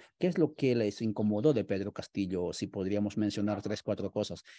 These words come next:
porque desde afuera no hemos visto que haya nacionalizado alguna empresa, no hemos visto que haya hecho reforma agraria, no hemos visto que haya convocado a la Asamblea Constituyente,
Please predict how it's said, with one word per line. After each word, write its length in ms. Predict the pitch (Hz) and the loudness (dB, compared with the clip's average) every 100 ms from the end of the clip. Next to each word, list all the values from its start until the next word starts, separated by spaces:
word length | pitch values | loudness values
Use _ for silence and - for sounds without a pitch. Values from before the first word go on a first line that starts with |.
| - - | -20 -8
porque 280 | 113 - | -8 -2
desde 240 | 113 101 120 | -2 2 2
afuera 280 | - 156 151 | 6 8 10
no 120 | 156 | 10
hemos 240 | 151 123 | 8 6
visto 340 | 139 147 139 127 | 2 2 0 2
que 100 | 123 | 2
haya 200 | 127 120 | 4 2
nacionalizado 580 | 110 113 104 98 117 | 0 -2 -2 0 2
alguna 240 | 107 104 101 | 2 0 -2
empresa, 420 | 95 127 151 127 | 0 0 2 2
no 140 | 113 | 2
hemos 220 | 120 117 110 | 2 2 0
visto 280 | 113 110 | 0 -2
que 120 | 101 104 | 0 2
haya 160 | 107 | 2
hecho 160 | 104 - | 2 -2
reforma 340 | 95 101 107 | -2 0 0
agraria, 320 | 104 131 143 | 2 4 4
no 80 | 120 | 4
hemos 220 | 120 101 | 2 0
visto 240 | 127 - - | -2 -4 0
que 80 | 107 | 0
haya 100 | - | 2
convocado 460 | 95 92 90 95 | 0 -2 -2 -2
a 40 | 92 | -2
la 80 | - | -6
Asamblea 400 | - 92 92 90 | -6 -4 -4 -4
Constituyente, 800 | 92 - - 123 151 123 113 | -6 -10 -2 4 4 4 -2